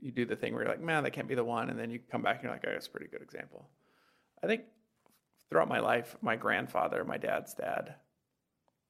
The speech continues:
um, you know, on paper, he shouldn't have done as well as he did in life, like, barely educated, came from poverty, ended up, uh, successful personally and professionally.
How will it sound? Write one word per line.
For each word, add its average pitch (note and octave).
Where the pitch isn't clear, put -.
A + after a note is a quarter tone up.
um, A#2+
you C#3
know, B2+
on B2
paper, D#3
he B2
shouldn't C3
have B2
done B2
as A#2+
well A2
as B2
he B2
did A#2
in B2+
life, C3
like, -
barely B2+
educated, A#2+
came A#2+
from A#2+
poverty, A#2
ended B2+
up, A#2
uh, B2
successful B2
personally A#2+
and A#2
professionally. A#2+